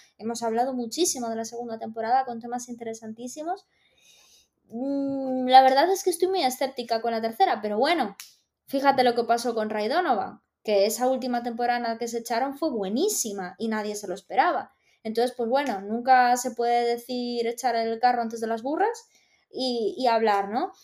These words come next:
Pero bueno, estaremos esperando a ver cuándo sale, está confirmada una tercera temporada, eh, recomendamos desde aquí muchísimo la serie, recomendamos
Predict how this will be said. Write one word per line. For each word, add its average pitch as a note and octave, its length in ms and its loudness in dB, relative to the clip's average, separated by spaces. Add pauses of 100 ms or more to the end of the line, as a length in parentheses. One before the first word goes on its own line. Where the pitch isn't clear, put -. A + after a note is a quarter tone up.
(180)
Pero B3 200 2
bueno, C4 360 2
estaremos C4 480 6
esperando C4+ 560 6
a F4+ 120 10
ver B3 160 0
cuándo A3+ 240 0
sale, D#4 400 6
está D4 280 0
confirmada A3 640 -2
una G#3 140 -6
tercera G#3 360 -6
temporada, B3+ 800 2 (120)
eh, A#3 240 2
recomendamos A#3 880 0
desde A3+ 200 -2
aquí A3+ 240 -4
muchísimo A3 560 -6
la G#3+ 120 -12
serie, C#4 400 -2
recomendamos A3+ 760 -6